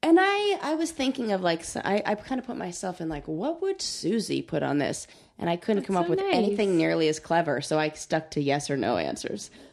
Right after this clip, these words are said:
Speaker 1: 'Cause I thought
Speaker 2: Aw.
Speaker 1: anything more elaborate would
Speaker 2: I'm touched by
Speaker 1: Yeah.
Speaker 2: that compliment.
Speaker 1: I tried to be clever, but I s-, like, I'm gonna leave the copy to you.
Speaker 2: <laughs>
Speaker 1: Uh, okay, so first question, do you think millennials are lazier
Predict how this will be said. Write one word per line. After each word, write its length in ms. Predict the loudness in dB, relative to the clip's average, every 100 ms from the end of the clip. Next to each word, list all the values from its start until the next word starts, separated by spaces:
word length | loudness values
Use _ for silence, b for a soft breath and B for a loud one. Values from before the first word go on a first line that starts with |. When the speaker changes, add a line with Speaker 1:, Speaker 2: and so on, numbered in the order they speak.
| _
Speaker 1:
'Cause 220 | 0 4 4
I 80 |
thought 240 | 4 2 2
Speaker 2:
Aw. 40 |
Speaker 1:
anything 500 | 0 -2 -2 -2 0
more 300 | 2 4 2
elaborate 640 | 2 2 2 0 -2 -2 0
would 120 | 0
Speaker 2:
I'm 80 | 0 -4
touched 540 | -2 0 0 -4 -4
by 140 | -2 0
Speaker 1:
Yeah. 300 | 0 0 -2
Speaker 2:
that 60 | -6
compliment. 360 | -6 -2 -2
Speaker 1:
I 20 |
tried 180 | 0 0
to 60 | 0
be 140 | -2
clever, 400 | -2 -2 0 -2
but 180 | 0 0
I 120 | 0
s-, 140 | 0 -2
like, 220 | -2 0
I'm 240 | -2 -2
gonna 200 | -2 0
leave 260 | 0 0 -2
the 100 | -8
copy 380 | -4 -4 -2 -4
to 100 | -4
you. 240 | -4 -6 B B -6
Speaker 2:
<laughs> 160 | -2 2
Speaker 1:
Uh, 600 | 4 6 6 6 4 2 2
okay, 220 | 0 -4
so 260 | 0 0 2
first 320 | 2 0 2
question, 680 | 2 2 2 2 4 4 0 B 0
do 120 | 6
you 200 | 8 8
think 280 | 6 4 6
millennials 680 | 4 4 2 2 2 2 2
are 140 | 2 2
lazier 1080 | 2 2 2 0 0 2 2 2 0 -2